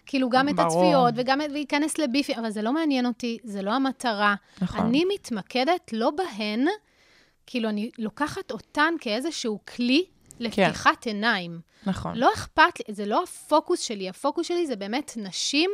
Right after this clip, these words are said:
Speaker 1: כמה שיותר נשים שיבינו את הסיטואציה שנקלענו לתוכה
Speaker 2: נכון.
Speaker 1: בחודשים, בעשורים האחרונים,
Speaker 2: בדיוק.
Speaker 1: בעשור נגיד.
Speaker 2: אבל אני יכולה להגיד שבאמת בשנה, שנתיים האחרונות, ה-, כמו המ-, מה שדיברת, המילים מפוצצות, כי אני זוכרת, אני לפחות שנכנסתי לאינסטגרם, באמת היה את העניין הזה של הקוד קופון, זה היה משהו מאוד מאוד חדש,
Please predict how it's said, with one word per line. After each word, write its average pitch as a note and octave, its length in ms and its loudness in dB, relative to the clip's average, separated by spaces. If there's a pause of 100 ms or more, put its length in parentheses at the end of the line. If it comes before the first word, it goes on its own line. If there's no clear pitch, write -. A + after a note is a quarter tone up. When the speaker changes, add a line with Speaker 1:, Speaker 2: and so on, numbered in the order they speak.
(840)
Speaker 1:
כמה F#4 240 -6
שיותר D4 340 0
נשים D4+ 460 0
שיבינו A3+ 800 0
את D4+ 100 -2
הסיטואציה B3 540 2
שנקלענו B3+ 500 0 (240)
לתוכה A3 380 -2 (160)
Speaker 2:
נכון. G3+ 320 2
Speaker 1:
בחודשים, B3+ 500 0
בעשורים A3+ 600 -2
האחרונים, G#3+ 540 -4
Speaker 2:
בדיוק. G3 220 6
Speaker 1:
בעשור A#3+ 180 2
נגיד. F3+ 320 -10
Speaker 2:
אבל G3+ 140 8
אני G3+ 80 8
יכולה A3 140 4
להגיד A#3+ 100 2
שבאמת G3+ 260 6
בשנה, F#3+ 340 4
שנתיים G3 340 4
האחרונות, F3+ 380 2
ה-, F#3 220 8
כמו F#3 120 4
המ-, - 380 -2
מה F#3+ 120 4
שדיברת, F#3 320 4
המילים F#3 200 4
מפוצצות, - 640 2
כי F3+ 100 0
אני E3+ 240 0
זוכרת, F3+ 500 -4
אני F3+ 120 2
לפחות F#3+ 280 0
שנכנסתי F#3 320 -4
לאינסטגרם, F#3 280 -2
באמת F3+ 240 0
היה A#3 80 2
את - 100 -4
העניין G#3+ 180 0
הזה A3 80 -8
של F#3 140 -6
הקוד B3 220 -4
קופון, - 260 0
זה F3+ 100 -2
היה G3+ 80 0
משהו A#3 240 0
מאוד G#3+ 200 2
מאוד A#3 160 2
חדש, E4 340 -2